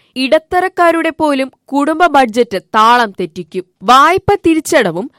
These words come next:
മറ്റ് പിടുത്തങ്ങളും കഴിഞ്ഞുള്ള തുകയാണ് പലർക്കും ശമ്പളമായി ലഭിക്കുന്നത്. ഇതിനുള്ളിൽ നിന്നു വേണം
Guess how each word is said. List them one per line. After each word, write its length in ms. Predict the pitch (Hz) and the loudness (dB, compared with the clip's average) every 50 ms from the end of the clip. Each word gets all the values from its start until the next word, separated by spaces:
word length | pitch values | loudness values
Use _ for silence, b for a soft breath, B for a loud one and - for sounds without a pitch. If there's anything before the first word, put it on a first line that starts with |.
| _ _ _ - | _ _ _ -4
മറ്റ് 380 | 202 233 262 269 - _ 403 | 0 0 0 0 -2 _ -4
പിടുത്തങ്ങളും 640 | 392 - 339 320 302 - - - 370 359 359 359 359 330 | -2 0 0 -2 -2 -2 -4 -4 -2 0 0 -2 -2 -2
കഴിഞ്ഞുള്ള 600 | - - 294 285 294 302 302 320 330 277 214 208 | 0 2 2 2 2 0 -2 -2 0 0 0 -2
തുകയാണ് 680 | 214 _ 269 254 233 302 339 330 262 196 175 170 170 - _ - | -2 _ -4 -4 -2 0 0 2 2 2 0 -2 -6 -8 _ 4
പലർക്കും 640 | 233 240 247 277 311 311 - _ - 226 196 226 - _ | 4 4 6 4 2 0 0 _ 0 0 0 0 -12 _
ശമ്പളമായി 760 | - - 311 277 277 277 294 311 359 381 349 302 254 208 190 180 | -6 0 2 2 2 2 2 2 2 2 4 2 0 0 0 0
ലഭിക്കുന്നത്. 680 | 180 180 170 208 208 - 196 180 160 160 160 175 - b b b b b b _ | -2 -2 -2 -2 -4 -4 -8 -8 -6 -6 -6 -6 -6 b b b b b b _
ഇതിനുള്ളിൽ 680 | - 277 285 269 233 370 381 381 359 339 339 370 381 370 | -4 -2 -2 -2 -2 -2 0 0 0 0 0 0 0 -2
നിന്നു 220 | 370 359 339 349 | -2 -2 -2 -2
വേണം 400 | 311 285 262 214 180 165 202 262 | 0 0 0 0 -2 -6 -8 -14